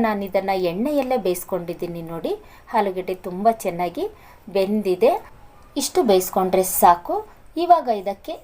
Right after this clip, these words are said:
ಜೀರಿಗೆ ಮತ್ತೆ ಕಾಳುಮೆಣಸನ್ನ ಹುರಿದು ಪುಡಿ ಮಾಡಿ ಇಟ್ಕೊಂಡಿದ್ನಲ್ಲ, ಆ ಪುಡಿನ ಹಾಕ್ತಾ ಇದ್ದೀನಿ. ಅರ್ಧ ಸ್ಪೂನ್ ಆಗೋಷ್ಟು ಅಚ್ಚ ಖಾರದ ಪುಡಿ, ಅರ್ಧ ಸ್ಪೂನು ಅರಿಶಿಣದ ಪುಡಿ ಹಾಕ್ತಾ ಇದ್ದೀನಿ. ಚಿಕ್ಕ ಸ್ಪೂನಲ್ಲಿ ಖಾರದ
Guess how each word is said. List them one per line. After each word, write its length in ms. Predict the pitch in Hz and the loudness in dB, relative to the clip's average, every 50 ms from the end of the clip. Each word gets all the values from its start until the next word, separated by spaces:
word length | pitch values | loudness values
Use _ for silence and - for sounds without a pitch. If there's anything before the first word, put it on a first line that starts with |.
| 302 233 | -12 -6
ಜೀರಿಗೆ 340 | 262 285 320 311 - 359 330 294 254 | -4 -4 -4 0 2 2 2 2 2
ಮತ್ತೆ 240 | 233 - - 233 233 233 233 - | 0 -2 0 -4 -4 -2 0 0
ಕಾಳುಮೆಣಸನ್ನ 640 | 202 196 233 254 262 262 240 226 - 220 202 202 202 202 190 | 2 2 2 0 -2 -2 -2 -2 -2 -4 -2 -2 -4 -4 -4
ಹುರಿದು 340 | 185 190 180 170 - - 285 294 - - | -4 -6 -8 -10 -10 -10 -10 -10 -6 -6
ಪುಡಿ 200 | 202 190 202 208 220 208 | -4 -4 -2 -2 0 -2
ಮಾಡಿ 200 | 196 196 214 226 - - - | -2 -2 -4 -6 -6 -10 -16
ಇಟ್ಕೊಂಡಿದ್ನಲ್ಲ, 800 | - - - - 233 226 202 185 156 - 160 160 151 156 175 233 262 - - - - - | -16 -10 -2 -2 0 0 0 -2 -6 -6 -6 -4 -2 0 0 2 0 0 -2 -4 -2 -2
ಆ 20 | 196 - - - | -2 -2 -2 -2
ಪುಡಿನ 300 | 214 185 185 190 214 277 311 - - - 180 | -2 0 0 2 2 2 2 0 -2 -8 -8
ಹಾಕ್ತಾ 320 | 180 180 - - - 185 175 175 170 | -8 -8 -6 2 4 4 4 4 2
ಇದ್ದೀನಿ. 340 | 175 190 185 208 277 453 571 - - - - - - - - - 339 302 | -2 -2 0 2 2 2 0 -2 -10 -16 -18 -20 -20 -20 -4 4 4 4
ಅರ್ಧ 180 | 302 285 392 381 381 - | 6 6 6 4 4 4
ಸ್ಪೂನ್ 260 | - - 240 214 202 190 | 0 2 2 2 4 2
ಆಗೋಷ್ಟು 340 | 185 185 190 185 - - - - - 254 | 2 0 -2 -2 -2 -4 -4 0 0 -2
ಅಚ್ಚ 160 | - - - - - | -2 -2 -6 -2 2
ಖಾರದ 300 | 247 220 214 208 208 233 220 - - | 2 4 4 4 2 2 0 0 -2
ಪುಡಿ, 240 | - 208 - 277 349 453 - - 302 | -2 -2 0 0 -4 -4 -2 0 0
ಅರ್ಧ 200 | 311 302 240 269 262 233 - | 0 2 2 0 0 0 -2
ಸ್ಪೂನು 340 | - - 214 208 233 269 285 - - 294 | -4 -2 0 2 2 2 0 2 2 2
ಅರಿಶಿಣದ 480 | 294 294 269 - - 233 214 208 202 214 208 - | 2 2 0 -2 -2 -2 0 2 0 0 -2 -2
ಪುಡಿ 180 | 202 185 185 180 170 | -4 -2 2 2 2
ಹಾಕ್ತಾ 260 | 165 - - - 165 160 160 | 2 0 -4 -4 -2 -2 -2
ಇದ್ದೀನಿ. 260 | - 175 175 180 175 - - 302 | -4 -6 -8 -8 -8 -8 -8 -8
ಚಿಕ್ಕ 260 | 285 277 - - 349 285 - - | -8 -8 -6 -4 -4 -4 -4 -8
ಸ್ಪೂನಲ್ಲಿ 540 | - - - 170 170 170 165 196 269 381 440 - - - - - - - - - | -6 -4 -4 -2 -2 -4 -4 -4 -4 -4 -4 -6 -10 -18 -20 -20 -20 -18 2 4
ಖಾರದ 280 | 359 349 330 320 311 | 6 6 6 4 2